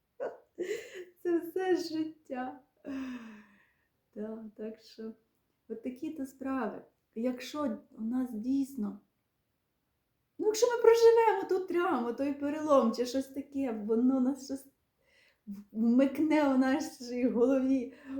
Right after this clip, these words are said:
у нашім серці, у душі, щось пробудить, щось відкриє, якісь коди, щось підсвітить. Так. Тут нема нічого поганого у цьому житті.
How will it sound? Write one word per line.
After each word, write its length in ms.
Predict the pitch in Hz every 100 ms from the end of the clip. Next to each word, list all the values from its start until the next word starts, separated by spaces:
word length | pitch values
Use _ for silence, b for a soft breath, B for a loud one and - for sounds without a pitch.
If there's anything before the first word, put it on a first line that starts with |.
| 269 214
у 60 |
нашім 560 | 233 262 285 294 302 -
серці, 640 | 262 254 254 269 - 220
у 80 | 220
душі, 580 | 208 285 294 - 277 254
щось 260 | 233 294
пробудить, 840 | - 262 294 247 277 240 208 214 -
щось 240 | 269 -
відкриє, 760 | 302 302 - 269 269 247 208 208
якісь 480 | 214 294 311 -
коди, 440 | - 269 247 202 208
щось 200 | 233 -
підсвітить. 840 | 294 285 - 233 269 226 214 214 b b b b b _ _ _ _ _ _ _ _ _ _ _ _ _ _ _ _ _ _ _ _ _ _ _ _ _
Так. 340 | - 330 285 208 - _ _ _ _ _ _ _ _ _ _ _ _ _ _ -
Тут 200 | 254 359
нема 240 | 381 427
нічого 400 | 415 - 294 226
поганого 500 | - 208 185 202 208 _ _ _ _ _ _ _ _ _
у 60 | 208
цьому 340 | - 202 202
житті. 480 | 196 196 _ _ 208